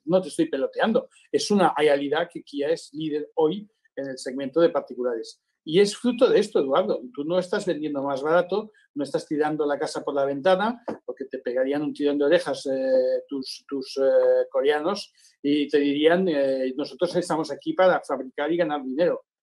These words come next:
no para tirarlo". Y, y tú estás no solamente vendiendo coches,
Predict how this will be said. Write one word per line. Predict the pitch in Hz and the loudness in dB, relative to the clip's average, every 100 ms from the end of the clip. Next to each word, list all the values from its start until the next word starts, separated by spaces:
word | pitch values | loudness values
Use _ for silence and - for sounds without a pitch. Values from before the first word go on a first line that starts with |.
| - | -8
no | 147 | -4
para | 147 139 131 | 0 0 -2
tirarlo". | 143 131 120 113 - | -4 -6 -6 -12 -12
Y, | 139 135 131 | -10 -8 -10
y | 131 | -16
tú | _ 143 | _ 0
estás | 160 - 180 175 - | 0 2 0 0 -6
no | 160 | -10
solamente | - 175 160 147 | -6 -6 -6 -6
vendiendo | 135 135 139 156 | -8 -6 -4 -2
coches, | 190 190 226 220 | -2 -2 -4 -4